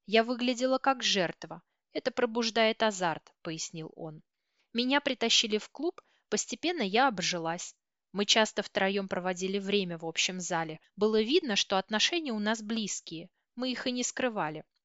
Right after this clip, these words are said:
Я осваивалась в новом мире, и он оказался совсем не таким, как наш. Некоторые вещи шокировали. Свои правила, своя жизнь,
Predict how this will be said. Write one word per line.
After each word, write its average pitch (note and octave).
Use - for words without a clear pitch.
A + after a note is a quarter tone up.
Я B3+
осваивалась C4+
в -
новом A#3
мире, A3+
и A3+
он F4
оказался B3+
совсем D4
не D4+
таким, C4+
как -
наш. G3
Некоторые B3
вещи C#4+
шокировали. F3+
Свои A3
правила, G3+
своя F3
жизнь, G3